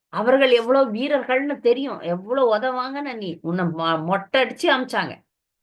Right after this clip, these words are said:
அதெல்லாம் பேசலையே. இப்ப பொண்ணு எடுக்கிறோம், அ, கல்யாணம் பண்றோம். இந்த இடத்துல ஓகே, வந்தோமா, கல்யாணத்தை பண்ணி, பாவம் ருக்மிணியினுடைய சகோதரன், திருமணம் செய்து கொள்றோம், உறவு முறை இருக்கு.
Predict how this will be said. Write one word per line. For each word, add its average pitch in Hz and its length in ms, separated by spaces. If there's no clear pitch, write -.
அதெல்லாம் 302 420
பேசலையே. 269 540
இப்ப 196 240
பொண்ணு 247 320
எடுக்கிறோம், 214 540
அ, 190 140
கல்யாணம் 247 460
பண்றோம். 185 340
இந்த 208 240
இடத்துல 214 140
ஓகே, 214 600
வந்தோமா, 202 640
கல்யாணத்தை 202 460
பண்ணி, 185 280
பாவம் 190 440
ருக்மிணியினுடைய 214 1300
சகோதரன், 196 800
திருமணம் 254 420
செய்து 202 280
கொள்றோம், 180 400
உறவு 240 360
முறை 202 280
இருக்கு. 170 440